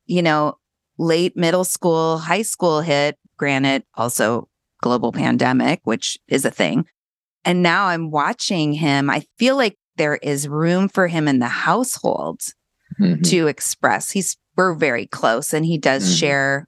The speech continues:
Speaker 1: I mean, there's plenty he doesn't share, but I'm watching him watching TikTok and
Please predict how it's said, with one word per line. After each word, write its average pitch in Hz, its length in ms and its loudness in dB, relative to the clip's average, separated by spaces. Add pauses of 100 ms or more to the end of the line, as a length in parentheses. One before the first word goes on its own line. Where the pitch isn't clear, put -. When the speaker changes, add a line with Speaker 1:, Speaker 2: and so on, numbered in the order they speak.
Speaker 1:
I 175 60 0
mean, 202 180 0
there's 190 160 0
plenty 180 280 -2
he 147 80 0
doesn't 143 340 0
share, 196 400 0 (380)
but 175 120 2
I'm 175 240 0
watching 180 540 -2
him 175 640 0 (460)
watching 156 560 0
TikTok - 640 -2 (480)
and 139 320 -2